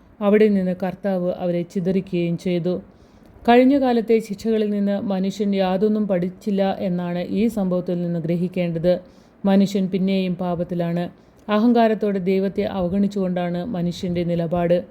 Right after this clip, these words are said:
ദൈവസഹായം കൂടാതെ സ്വന്തം പ്ലാൻ അനുസരിച്ച് ഒരു ലക്ഷ്യത്തിലെത്താനുള്ള ഉദ്ദേശം ജനതയ്ക്കുണ്ടായി.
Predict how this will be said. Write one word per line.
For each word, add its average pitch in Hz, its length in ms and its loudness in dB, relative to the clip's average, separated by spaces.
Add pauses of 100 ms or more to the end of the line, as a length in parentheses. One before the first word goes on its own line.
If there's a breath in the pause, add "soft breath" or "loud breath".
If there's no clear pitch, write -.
(480 loud breath)
ദൈവസഹായം 226 680 4
കൂടാതെ 190 480 -4
സ്വന്തം 202 440 -2
പ്ലാൻ 196 380 -2
അനുസരിച്ച് 180 520 -4
ഒരു 185 280 -2
ലക്ഷ്യത്തിലെത്താനുള്ള 180 960 -2
ഉദ്ദേശം 180 580 -2
ജനതയ്ക്കുണ്ടായി. 175 880 0